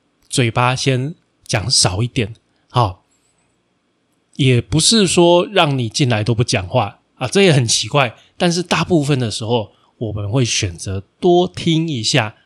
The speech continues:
这里的人在说什么。还有一个很重要，就是你不要急着说要管人啊，要压人啊，把人压着啊。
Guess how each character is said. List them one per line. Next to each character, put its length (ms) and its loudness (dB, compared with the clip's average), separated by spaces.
这 200 -2
里 120 -2
的 140 -2
人 360 -2
在 260 -2
说 300 0
什 160 -6
么。 160 -18
还 140 0
有 160 6
一 80 4
个 160 4
很 160 2
重 220 4
要， 120 4
就 140 -2
是 180 -2
你 160 -2
不 140 -8
要 280 4
急 400 -4
着 160 2
说 240 -4
要 160 2
管 420 -2
人 240 -4
啊， 220 -4
要 200 -2
压 400 -2
人 300 -6
啊， 140 -4
把 220 -4
人 180 -2
压 240 -2
着 260 -8
啊。 140 -10